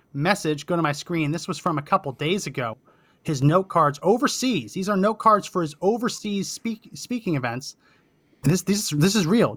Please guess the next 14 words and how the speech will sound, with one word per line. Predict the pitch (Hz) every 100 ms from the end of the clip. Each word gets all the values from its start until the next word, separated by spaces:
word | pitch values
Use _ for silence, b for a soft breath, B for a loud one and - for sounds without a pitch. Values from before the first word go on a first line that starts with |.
| -
D | 196
O | 233
J | 170 208 -
talking | 214 214 220 196
points. | 147 120
Sunday, | - - 214 208 208 208 b b b -
June | 170 220 226
thirteenth, | 220 208 - 190 156
twenty | - 190 185
twenty-one. | - 185 170 175 160
Trump | 143 214 214
abused | 147 151 214 -
his | 196 -
power. | - 190 170 117